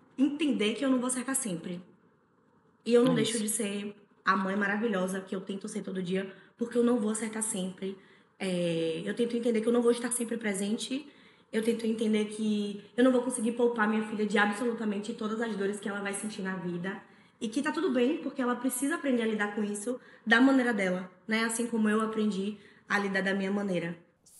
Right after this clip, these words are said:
Speaker 2: Somos mães, mas somos seres humanos.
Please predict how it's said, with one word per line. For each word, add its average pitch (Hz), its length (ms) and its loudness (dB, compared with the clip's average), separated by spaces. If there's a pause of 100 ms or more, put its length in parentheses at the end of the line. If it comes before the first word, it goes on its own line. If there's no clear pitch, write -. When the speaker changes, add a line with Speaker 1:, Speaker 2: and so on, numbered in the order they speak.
Speaker 2:
Somos 190 400 0
mães, 165 400 -4
mas 185 220 -4
somos 165 320 -8
seres 170 300 -4
humanos. 151 600 -4